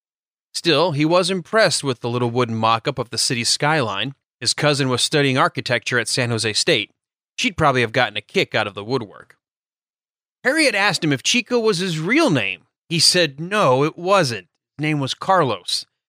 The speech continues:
He debated for a moment, telling him how he had scored the nickname from his boxer trainer, Rusty, but then he thought better of it. As he and Harry walked back to the office, it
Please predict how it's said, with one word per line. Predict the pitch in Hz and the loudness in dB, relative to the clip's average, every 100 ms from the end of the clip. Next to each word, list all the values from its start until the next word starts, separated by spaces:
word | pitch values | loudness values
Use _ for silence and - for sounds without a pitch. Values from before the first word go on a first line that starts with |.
| _ _ _ | _ _ _
He | 135 | -6
debated | 131 175 147 | 0 2 0
for | - | 0
a | 123 | 2
moment, | 123 135 127 | 2 0 -2
telling | - 139 131 | -2 0 0
him | 123 | -2
how | 117 131 | 0 0
he | 123 | 2
had | 113 | -2
scored | - - 208 247 175 | -2 -2 2 2 2
the | 123 | -2
nickname | 120 - 120 139 | -4 -4 -2 -2
from | 135 127 | -4 -4
his | 117 | -4
boxer | - 139 143 - 117 | 0 0 0 -4 -6
trainer, | - 147 135 120 123 | -2 -2 0 -2 -2
Rusty, | 135 180 - 107 95 _ _ _ - | -2 0 -2 -8 -14 _ _ _ -8
but | 160 | -2
then | 196 | 0
he | 156 | 0
thought | 139 113 | 0 -2
better | 117 117 101 | 0 0 0
of | 90 | -8
it. | 73 _ _ _ _ _ _ _ _ _ _ _ _ _ _ - | -14 _ _ _ _ _ _ _ _ _ _ _ _ _ _ -4
As | 190 | 0
he | 285 | 2
and | 277 | 2
Harry | 190 202 | 2 2
walked | 147 147 170 165 127 | 2 4 4 2 -2
back | 139 147 - | 0 0 -2
to | 123 | -2
the | 117 | 2
office, | 131 117 117 | 2 0 -6
it | 135 | -8